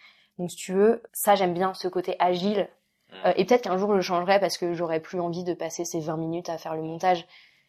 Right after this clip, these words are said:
Speaker 1: Mais aujourd'hui, le bénéfice, euh, versus, euh, enfin, tu vois, le, le bénéfice, euh, de ce fon-, mode de fonctionnement, il est plus important que ce que ça me coûte en termes de temps et d'énergie.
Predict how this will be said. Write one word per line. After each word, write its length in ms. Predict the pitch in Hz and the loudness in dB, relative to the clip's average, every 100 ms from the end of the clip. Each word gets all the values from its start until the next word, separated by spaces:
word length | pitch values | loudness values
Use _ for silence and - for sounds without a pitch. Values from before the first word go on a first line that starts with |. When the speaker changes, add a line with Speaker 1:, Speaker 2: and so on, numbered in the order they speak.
| _ _ _ _ _ _ | _ _ _ _ _ _
Speaker 1:
Mais 160 | 185 185 | -2 0
aujourd'hui, 520 | 190 185 190 190 214 | 2 4 2 2 2
le 320 | 208 170 165 156 _ _ | 2 2 0 -6 _ _
bénéfice, 760 | 160 196 196 190 - 202 202 | 0 2 2 0 -4 -8 -2
euh, 200 | 190 170 | 0 0
versus, 500 | 165 170 - - 185 | 0 -2 -4 -12 -10
euh, 640 | 180 165 160 160 160 165 - - - - | -8 -6 -6 -8 -8 -10 -10 -10 -12 -14
enfin, 180 | - | -12
tu 80 | 165 | -2
vois, 80 | 190 | 2
le, 140 | 180 165 | 2 0
le 120 | 170 | -2
bénéfice, 540 | 165 190 196 196 196 - | 0 2 0 -2 -8 -4
euh, 140 | 170 | -4
de 140 | 160 165 | -4 -8
ce 120 | - | -10
fon-, 140 | - 175 | -8 -4
mode 160 | 175 | -4
de 80 | 175 | -4
fonctionnement, 440 | - 175 185 190 | -8 -6 -2 0
il 100 | 202 | 0
est 60 | 170 | -2
plus 200 | - 185 | -4 -2
important 400 | 175 180 185 196 | 2 2 2 -4
que 120 | 190 | -4
ce 80 | 175 | -10
que 80 | 170 | -10
ça 120 | 170 | -10
me 60 | 170 | -10
coûte 220 | - 185 | -10 -10
en 100 | 170 | -8
termes 180 | 165 160 | -8 -10
de 80 | |
temps 160 | 156 175 | -10 -8
et 60 | 170 | -6
d'énergie. 400 | 165 170 156 | -8 -10 -12